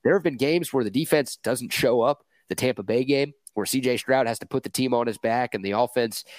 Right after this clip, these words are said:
has to basically carry the team to a victory. And then you've got a game like yesterday to where,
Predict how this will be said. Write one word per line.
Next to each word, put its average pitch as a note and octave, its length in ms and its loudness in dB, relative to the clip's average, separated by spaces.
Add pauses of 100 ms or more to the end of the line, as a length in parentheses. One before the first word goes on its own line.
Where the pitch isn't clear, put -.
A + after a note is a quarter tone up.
(160)
has A#2 180 2
to A2+ 80 -4
basically A2 400 0
carry A#2+ 300 0
the A2 80 -2
team A#2 300 -2
to A2 120 2
a G#2 40 0
victory. A2+ 560 -2 (440)
And A#2 120 2
then C#3 80 0
you've F3 120 -2
got D#3+ 180 4
a D3+ 40 0
game D3 220 0
like D#3+ 220 0
yesterday A2 580 -2
to G#2+ 100 -2
where, G#2 220 0